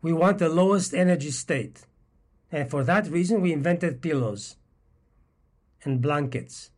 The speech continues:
and beds. We sleep in a bed. <laughs> Not only that, but we want our cats and dogs to sleep in the bed. We buy beds for dogs. Whoa. Is that civilization? Yes, it is.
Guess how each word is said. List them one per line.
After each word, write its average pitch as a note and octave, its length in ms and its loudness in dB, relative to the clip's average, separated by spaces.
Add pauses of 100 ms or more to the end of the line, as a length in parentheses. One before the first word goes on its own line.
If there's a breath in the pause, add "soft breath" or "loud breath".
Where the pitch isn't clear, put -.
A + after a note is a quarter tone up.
and C#3 280 -2
beds. C#3+ 480 -2 (520)
We F#3+ 180 2
sleep - 360 -2
in G3 120 0
a D#3 80 -2
bed. C3+ 480 -4 (260)
<laughs> - 960 -10
Not C4+ 220 0
only C#4 180 6
that, G3+ 200 2 (160 loud breath)
but G3 140 0
we G3 140 8
want A3 300 4
our E3 220 4
cats F#3 460 -2
and D#3 260 -2
dogs E3 440 0
to C#3 100 -8
sleep C#3+ 320 -6
in C#3 100 0
the B2+ 100 0
bed. G#2+ 260 -4 (1040)
We F3 120 2
buy E3 240 2
beds F3+ 440 2
for D#3+ 200 -6
dogs. B2+ 680 -2 (1160)
Whoa. F3 440 0 (1120)
Is C3+ 140 -6
that D#3 180 -2
civilization? D3+ 760 -2
Yes, F#3 260 -2
it D#3 120 -4
is. F#3+ 300 -6